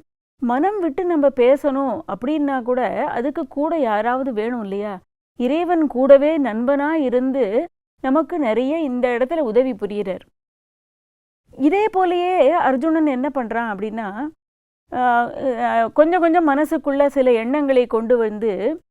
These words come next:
நம்ம, ஆ, ஒரு உள்ளிருந்து இந்த யுத்தத்தின் தயாரிக்காக சங்கநாதம் முழங்கப்பட்டது.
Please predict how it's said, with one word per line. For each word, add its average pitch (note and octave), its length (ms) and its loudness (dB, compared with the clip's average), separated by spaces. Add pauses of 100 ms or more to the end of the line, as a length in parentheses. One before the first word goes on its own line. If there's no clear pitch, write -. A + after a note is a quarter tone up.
(380)
நம்ம, C4 640 0
ஆ, A3+ 220 -2
ஒரு A3 360 0
உள்ளிருந்து E4+ 840 0
இந்த A3 500 -2
யுத்தத்தின் D#4+ 580 0
தயாரிக்காக D4 840 4 (320)
சங்கநாதம் D4+ 880 0
முழங்கப்பட்டது. C4+ 720 2